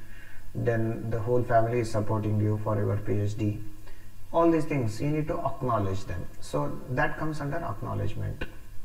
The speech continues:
Okay, so credit will be given as an acknowledgement there. Okay, and then when it is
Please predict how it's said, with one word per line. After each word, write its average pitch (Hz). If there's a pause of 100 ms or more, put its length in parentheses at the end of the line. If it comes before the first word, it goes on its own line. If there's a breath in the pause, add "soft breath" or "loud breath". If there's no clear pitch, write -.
(240)
Okay, 143 (520 loud breath)
so 147
credit 143
will 147
be 143
given 139
as 127
an -
acknowledgement 98
there. - (640)
Okay, - (680 loud breath)
and 147
then 160
when 156
it 160
is 190